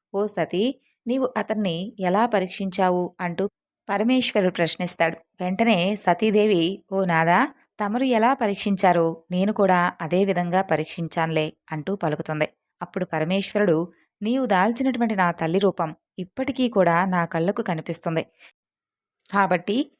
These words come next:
నీవు నా తల్లివి" అంటూ ఆ సతీదేవికి నమస్కారం చేసి వెళ్ళిపోతాడు. ఆ తరువాత సతీదేవి జరిగినటువంటి తప్పును తెలుసుకొని, నేను సందేహించుట ఒక తప్పు, దానిని కప్పిపుచ్చుటకు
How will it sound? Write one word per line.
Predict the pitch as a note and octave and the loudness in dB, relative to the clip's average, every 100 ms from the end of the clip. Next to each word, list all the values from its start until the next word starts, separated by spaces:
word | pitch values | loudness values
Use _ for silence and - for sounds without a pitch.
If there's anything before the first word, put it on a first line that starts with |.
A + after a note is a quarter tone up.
| _ | _
నీవు | A3+ B3 A#3+ | -2 0 2
నా | G3+ | 0
తల్లివి" | F3 E3 F3 A3+ A#3+ | 2 2 4 4 4
అంటూ | G3+ F3+ E3+ E3 - _ _ - | 2 2 2 2 -2 _ _ -6
ఆ | G#3 | -4
సతీదేవికి | G#3 F3+ E3+ C4 C4 B3+ A#3 | 0 0 2 2 4 2 2
నమస్కారం | F3 F3+ - G#3 G3+ F3 | -2 -4 -4 -2 -2 -2
చేసి | D#3 - E3 | -4 -2 0
వెళ్ళిపోతాడు. | E3+ D#3+ - D#3+ E3 D#3 - _ F3 | 2 0 -2 -2 -2 -4 -8 _ -6
ఆ | F3 | -4
తరువాత | F3 D#3+ G3 G#3+ F#3+ D#3+ F#3 | -2 0 2 0 0 -2 -4
సతీదేవి | - D#3+ G3 F3+ E3 E3 - - | -4 -2 -2 0 0 0 -4 -4
జరిగినటువంటి | F#3+ G#3+ B3+ B3 A3 F#3 | 0 2 0 0 -2 -2
తప్పును | E3 - G3 | -4 -4 -6
తెలుసుకొని, | F#3+ E3 - F3 F3+ A#3+ - - _ | -2 -2 -2 -4 -2 -4 -6 -20 _
నేను | A#3 C4 B3+ | -4 -2 -2
సందేహించుట | - E3+ G3 A#3+ A3 G3+ G3 D#3 E3+ - F3+ | -2 0 0 0 0 0 0 0 -2 -6 -8
ఒక | F3 | -4
తప్పు, | E3+ D#3+ E3+ G#3+ _ _ - | -2 -4 -6 -8 _ _ -2
దానిని | G3+ A3 B3+ A#3+ | 0 2 0 0
కప్పిపుచ్చుటకు | F#3+ F3 A#3+ A#3+ A#3+ A3+ A3 E3 F3 | -2 -4 -4 -4 -4 -4 0 -2 -2